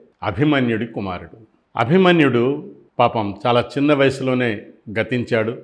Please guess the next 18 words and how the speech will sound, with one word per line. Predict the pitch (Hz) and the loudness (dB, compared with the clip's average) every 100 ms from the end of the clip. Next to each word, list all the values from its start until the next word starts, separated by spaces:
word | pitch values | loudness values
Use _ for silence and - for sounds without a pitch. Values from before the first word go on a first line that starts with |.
| - | -10
యుద్ధంలో. | 107 90 117 113 135 - - _ - 120 | -8 -6 -2 -2 -2 -6 -20 _ -14 -10
అశ్వత్థామ | 117 - 160 135 120 139 135 | -8 -2 0 0 -2 -2 0
వేసినటువంటి | 123 123 127 120 110 117 107 110 | 0 0 -2 -4 -4 -6 -4 -4
బ్రహ్మ | 95 120 123 135 | -2 -2 -2 -4
శిరోనామకాస్త్రంతో | 135 123 123 120 113 113 107 107 - 110 101 117 101 - _ _ - | -4 -2 -2 -2 -6 -8 -6 -6 -6 -10 -8 -6 -6 -8 _ _ -2
గర్భంలో | 120 135 127 156 151 147 | 0 0 0 2 4 4
ఉన్నటువంటి | 135 127 123 117 101 107 | 2 0 0 -4 -4 -6
పరీక్షితుడు | 110 123 135 - 135 117 107 95 - _ _ | -2 -4 -4 -8 -6 -4 -4 -8 -12 _ _
చనిపోవటం | - 107 120 127 117 113 | -6 -4 -2 -2 -2 -2
జరిగింది. | 107 104 110 110 - - _ _ _ | -4 -4 -8 -8 -12 -18 _ _ _
శ్రీకృష్ణ | 135 131 135 120 - | -4 -2 -2 -8 -6
భగవానుడి | 113 101 107 107 110 107 98 | -6 -4 -4 -2 -4 -4 -6
దయ | 92 104 | -4 -4
వల్ల, | 107 107 117 131 - _ - | -2 -4 -6 -10 -18 _ -6
ఆయన | 98 104 101 | -4 -4 -4
మహత్తు | 92 82 117 - 113 | -6 -6 -8 -6 -6
వల్ల | 104 101 113 127 _ _ _ _ - | -4 -6 -10 -16 _ _ _ _ -12
బతికాడు. | 95 - - 101 104 | -12 -10 -6 -6 -6